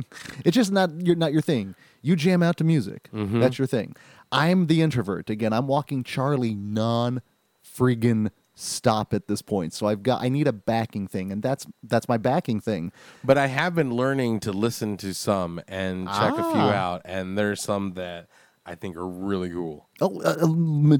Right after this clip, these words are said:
Speaker 2: legit list I've had in a regular weekly rotation for the
Speaker 1: Mm-hmm.
Speaker 2: longest time.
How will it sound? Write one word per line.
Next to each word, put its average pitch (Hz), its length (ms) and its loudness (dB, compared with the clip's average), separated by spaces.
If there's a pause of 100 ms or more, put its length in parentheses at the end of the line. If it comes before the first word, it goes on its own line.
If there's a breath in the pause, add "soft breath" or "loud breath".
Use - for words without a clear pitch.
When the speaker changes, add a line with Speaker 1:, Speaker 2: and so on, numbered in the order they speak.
Speaker 2:
legit 127 600 0
list 127 480 0
I've 110 220 0
had 107 420 -2
in 113 160 -2
a 107 100 2
regular 160 680 0
weekly 139 480 0
rotation 110 920 0
for 110 120 -6
the 110 100 2
Speaker 1:
Mm-hmm. 110 100 0
Speaker 2:
longest 113 380 0
time. 95 400 0